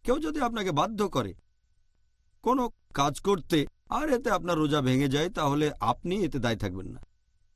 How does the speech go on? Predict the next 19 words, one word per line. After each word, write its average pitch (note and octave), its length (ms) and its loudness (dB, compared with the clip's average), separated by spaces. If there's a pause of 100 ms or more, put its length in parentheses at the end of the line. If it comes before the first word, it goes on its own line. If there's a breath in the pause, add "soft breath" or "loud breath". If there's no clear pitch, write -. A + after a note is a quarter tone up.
(140)
এখন G#3+ 320 -2
যদি B3 200 0
নিয়ম F3+ 320 2
কানুনের A#3 360 -2
কথা E3 280 0
বলতে C3+ 380 2
হয়, A#2 420 0 (1700)
আমাদের A#3 360 0
প্রিয় D#3+ 280 2
নবী C#3+ 420 4 (280)
মুহাম্মদ C3 220 2
সাল্লাল্লাহু A#2+ 440 -2
আলাইহি A2 180 0
ওয়াসাল্লাম - 0 - (420)
বলেছেন, B2+ 460 0 (920)
এটা - 200 -4
আছে C#3+ 220 -2
ইবনে B2+ 320 2
মাজা, A2 480 0